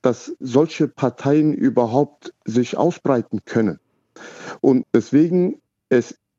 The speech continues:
ist nicht nur da, Rassismus ist nicht nur vorhanden, Rassismus wird gepflegt. Das macht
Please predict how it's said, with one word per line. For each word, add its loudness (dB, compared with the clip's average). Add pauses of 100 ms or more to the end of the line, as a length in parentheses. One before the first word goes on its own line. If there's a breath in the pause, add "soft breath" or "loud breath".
(100)
ist -2
nicht 0
nur 2 (240)
da, 0 (120)
Rassismus 0
ist -4
nicht -4
nur 4
vorhanden, 0 (360)
Rassismus 0
wird 0
gepflegt. 0 (320)
Das 0
macht 0